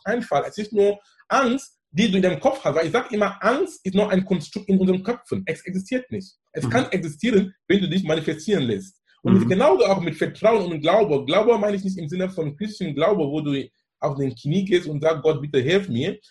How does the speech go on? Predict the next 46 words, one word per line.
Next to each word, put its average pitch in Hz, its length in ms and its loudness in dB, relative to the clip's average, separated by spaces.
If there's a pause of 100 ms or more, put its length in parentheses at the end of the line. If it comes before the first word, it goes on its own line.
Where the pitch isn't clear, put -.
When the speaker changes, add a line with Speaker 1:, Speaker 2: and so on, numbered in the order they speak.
Speaker 1:
Ich 143 100 -12
meine 208 200 0
einfach 226 420 0
Glaube, 156 480 4
dass, - 320 0 (680)
dass 165 220 -2
es - 260 -10
klappt. - 420 -2 (560)
Ist - 200 -10
auch 262 340 2
ein, 175 200 0
ist 156 280 -8
einfach 294 320 0
nur 156 180 0
eine 139 200 -2
Idee 135 300 2
in 117 40 0
deinem 110 240 0
Kopf. 104 260 -6 (200)
Ein 147 180 0
Glaube 202 380 6
oder 165 140 2
ein, 147 280 -4
oder 143 220 0
Vertrauen 160 340 -2
ist - 100 -6
einfach 190 300 -4
ein 156 180 -6
Gedanke 214 400 0
in 131 120 -6
deinem 117 180 -2
Kopf. - 260 -4 (340)
Speaker 2:
Mhm. 120 80 -2
Speaker 1:
Deswegen, 233 280 4
ich 196 100 -2
sag 302 160 0
immer 247 160 0
den 247 140 0
Menschen 190 500 0
zwischen 190 300 -4
zwei 170 320 0
Dinge. 151 300 -2
Vertrauen, 214 880 2 (480)
beziehungsweise 180 520 2
Glaube 175 440 6
und 147 260 -4